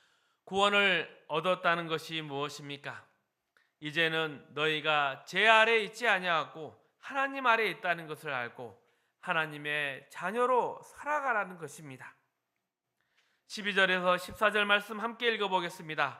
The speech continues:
그러므로 너희는 죄가 너희 죽을 몸을 지배하지 못하게 하여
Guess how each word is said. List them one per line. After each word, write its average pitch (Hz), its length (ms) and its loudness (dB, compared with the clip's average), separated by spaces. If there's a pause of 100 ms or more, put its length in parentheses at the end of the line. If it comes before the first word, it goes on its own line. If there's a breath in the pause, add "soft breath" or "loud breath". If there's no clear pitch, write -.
(440 soft breath)
그러므로 160 1040 -2
너희는 156 840 -2
죄가 190 480 6
너희 202 520 0
죽을 240 300 -8
몸을 214 500 -2
지배하지 196 560 0
못하게 175 420 -2
하여 147 480 2